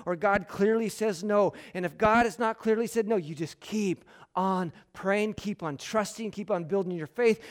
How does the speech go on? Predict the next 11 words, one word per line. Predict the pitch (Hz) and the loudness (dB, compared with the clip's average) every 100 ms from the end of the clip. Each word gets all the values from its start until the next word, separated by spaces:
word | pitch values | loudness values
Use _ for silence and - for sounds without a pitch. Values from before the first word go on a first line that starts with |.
| - - | -18 -6
keep | 220 233 | -4 -2
on | 196 175 - - | -2 -2 -6 -4
leaning | 175 202 220 226 220 | 2 2 2 0 -2
into | 185 170 | -4 2
God, | 220 220 220 | 4 4 2
keep | 226 233 | -4 -2
on | 202 175 | -2 2
going | 214 226 214 | 2 4 0
into | 196 180 | -2 -6
his | 170 | -6
presence. | - - 233 220 233 - | -12 0 2 4 2 -4